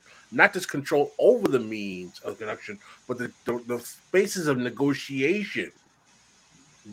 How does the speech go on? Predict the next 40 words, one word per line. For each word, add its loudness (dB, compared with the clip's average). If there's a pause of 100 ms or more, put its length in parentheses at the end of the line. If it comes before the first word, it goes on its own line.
with 8
the 0
means -8
of -18
production. -12 (680)
And 0
it, -4 (180)
sometimes 0 (100)
you, -6
it's -6
a -6
question 0
that 2
you 2
have -2
to -2
ask 4
is -12
like, 0
you -6
know, -4 (800)
what 4
needs -2
to -4
be -6
done 4
to -12
create -2
the -12
public -2 (120)
consciousness -4
we -4
have 0
in -4
a -6
society 0 (320)
to -16
transform 0
these -6
staid -4